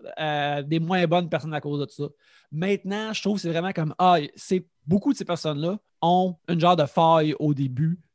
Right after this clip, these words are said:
qui est peut-être de la misogynie, qui est peut-être une, d-, d'autres affaires, mais dans ce cas-là, c'est clairement ça. Puis ça, ça m'a vraiment sauté au visage. Puis ça, c'est en retrait de toute l'importance qu'on sait que Facebook a eue, euh, de,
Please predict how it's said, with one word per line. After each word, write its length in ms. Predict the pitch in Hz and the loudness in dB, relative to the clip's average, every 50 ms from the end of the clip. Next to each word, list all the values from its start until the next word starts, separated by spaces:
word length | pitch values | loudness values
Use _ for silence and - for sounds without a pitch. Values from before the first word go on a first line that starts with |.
| _ _ | _ _
qui 160 | - 156 151 | -2 -2 -2
est 40 | 147 | -2
peut-être 300 | - - 160 156 156 143 | -2 -2 -2 -2 -2 -2
de 40 | |
la 60 | 143 143 | -4 -6
misogynie, 380 | 143 135 147 139 123 139 160 160 | -6 -4 -6 -6 -4 -6 -6 -8
qui 60 | 156 | -6
est 20 | |
peut-être 220 | - 160 147 - 147 | -4 -4 -4 -4 -4
une, 180 | 143 139 131 135 | -8 -8 -8 -10
d-, 140 | 131 101 | -10 -10
d'autres 300 | 104 131 147 147 151 156 | -6 -4 -2 -2 0 -2
affaires, 260 | 143 131 - 156 156 151 | -4 -2 -2 -2 -2 -2
mais 80 | 143 | -2
dans 200 | 135 131 143 151 | -4 -4 -4 -4
ce 120 | 147 - 143 | -4 -6 -8
cas-là, 240 | - 139 139 151 | -6 -4 -4 -4
c'est 100 | 143 - | -4 -6
clairement 400 | - - 131 135 139 139 131 127 | -8 -6 -6 -4 -4 -4 -6 -8
ça. 240 | 123 - 165 160 160 - _ - | -6 -6 -4 -4 -6 -6 _ -2
Puis 180 | 170 165 156 | 0 0 0
ça, 120 | - - 226 | 2 0 2
ça 100 | - 190 | 2 2
m'a 80 | 165 160 | 2 4
vraiment 260 | 165 160 165 196 214 202 | 2 2 2 2 0 0
sauté 320 | - 185 170 156 - 185 | 0 -2 -2 0 0 -2
au 80 | 185 175 | -2 -2
visage. 600 | 151 143 131 147 143 151 170 175 170 160 139 127 - _ _ _ _ _ | -2 -4 -6 -4 -4 -6 -6 -6 -10 -12 -14 -16 -18 _ _ _ _ _
Puis 40 | - | -4
ça, 60 | 220 | -4
c'est 420 | 220 - 180 170 165 160 151 131 - _ _ _ _ _ _ - | -2 0 0 0 0 0 0 -2 -6 _ _ _ _ _ _ -4
en 160 | 165 170 170 | -2 -2 0
retrait 500 | 151 196 185 - - 175 190 202 202 202 | 2 0 0 0 -2 0 2 2 2 2
de 140 | 165 156 151 | 2 0 0
toute 320 | - _ - 190 190 - _ _ _ _ | -2 _ 0 0 0 0 _ _ _ _
l'importance 800 | 160 165 175 180 170 165 175 139 - - 180 180 180 180 165 - | -2 0 0 0 0 -2 -4 -6 -2 -4 -2 -2 -2 -4 -6 -6
qu'on 420 | 147 139 139 143 139 135 135 123 | -8 -6 -6 -6 -6 -6 -8 -8
sait 200 | 123 - 170 165 | -8 -4 -4 -4
que 260 | 160 151 139 135 135 131 | -2 -2 -4 -4 -4 -4
Facebook 400 | - 151 143 135 131 156 156 - | -6 -6 -8 -4 -4 -6 -4 -4
a 40 | 139 | -4
eue, 220 | 139 147 160 160 160 | -2 0 0 2 2
euh, 460 | 147 131 127 127 127 123 123 123 123 120 | 0 0 -2 -4 -6 -6 -8 -8 -8 -8
de, 340 | 127 127 120 120 120 120 | -8 -8 -8 -8 -10 -12